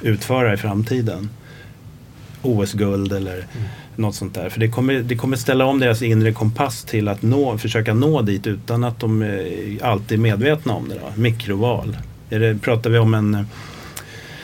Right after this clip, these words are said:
Speaker 1: en jättetjock person som vill banta men inte klarar av det för att de har så mycket inre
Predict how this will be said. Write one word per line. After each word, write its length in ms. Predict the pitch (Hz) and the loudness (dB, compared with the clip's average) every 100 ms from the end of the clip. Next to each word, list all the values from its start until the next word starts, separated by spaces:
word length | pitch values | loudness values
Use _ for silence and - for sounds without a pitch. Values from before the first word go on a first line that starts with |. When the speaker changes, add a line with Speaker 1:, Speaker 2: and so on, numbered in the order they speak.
| - - - - - - | -16 -16 -18 -20 -8 4
Speaker 1:
en 200 | 165 156 | 6 8
jättetjock 640 | 156 - 127 156 151 - | 6 2 4 4 4 -2
person 500 | - 123 147 147 120 | 0 6 8 8 6
som 160 | 113 120 | 4 4
vill 140 | 120 | 6
banta 480 | 110 127 110 113 151 | 8 8 6 4 4
men 120 | 127 | 4
inte 200 | 117 110 | 4 2
klarar 400 | 110 113 120 147 | 4 6 6 6
av 100 | 147 | 4
det 80 | 117 | 2
för 140 | 110 110 | 2 0
att 120 | 113 | 2
de 120 | 110 | 0
har 80 | 107 | 0
så 120 | 107 | 2
mycket 260 | 110 107 107 | 0 2 2
inre 800 | 127 131 120 117 110 107 104 | 4 4 6 6 6 4 2